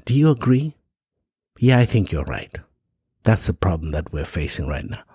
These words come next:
"Okay, good. So if we're agreeing on what the problem that we're facing is, here's my idea on how to fix it. If we do this,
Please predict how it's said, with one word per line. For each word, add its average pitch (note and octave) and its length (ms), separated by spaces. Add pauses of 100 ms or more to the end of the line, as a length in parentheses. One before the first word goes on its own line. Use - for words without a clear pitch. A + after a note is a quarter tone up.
"Okay, A#2+ 260
good. F2 340 (560)
So - 180
if - 240
we're F#3+ 120
agreeing C3 400
on G2 140
what G#2+ 120
the - 80
problem F#2 440 (340)
that - 200
we're E2 100
facing F2+ 540
is, G#2 440 (920)
here's E3 500
my G2+ 300
idea D#2 500 (440)
on G2+ 140
how F#2+ 160
to G2+ 100
fix - 380
it. - 140 (1080)
If - 240
we G3+ 120
do D3+ 220
this, F2 460